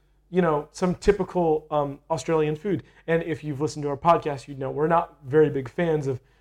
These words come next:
Australian food. But just right around where we are, there's some really good international food. There's, um,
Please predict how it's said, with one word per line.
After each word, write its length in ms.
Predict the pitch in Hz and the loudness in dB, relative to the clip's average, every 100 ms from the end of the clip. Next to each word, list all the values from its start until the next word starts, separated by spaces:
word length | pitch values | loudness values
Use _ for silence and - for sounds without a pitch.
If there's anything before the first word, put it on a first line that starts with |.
| - | -8
Australian 480 | 143 - 156 147 139 | -6 0 0 0 -4
food. 200 | 143 135 - - | -6 -8 -10 -18
But 100 | - _ | -18 _
just 420 | - 294 359 - 202 | -8 -4 -2 -4 -4
right 320 | 190 226 240 | 0 2 4
around 400 | 220 208 202 185 | 4 6 6 6
where 140 | 180 | 4
we 300 | 160 175 170 | 4 0 0
are, 320 | 131 117 123 - _ _ - | 0 -2 -8 -12 _ _ 0
there's 220 | 180 185 | 4 4
some 400 | - 160 156 151 165 | 0 -6 -6 -4 -4
really 320 | 262 254 226 | -4 -4 0
good 220 | 160 190 | 4 4
international 640 | 185 160 160 151 147 147 | 4 0 0 -2 -6 -10
food. 240 | 123 131 127 _ _ | -12 -12 -14 _ _
There's, 260 | - 175 143 | -4 -2 0
um, 380 | 160 147 131 | 0 -2 -4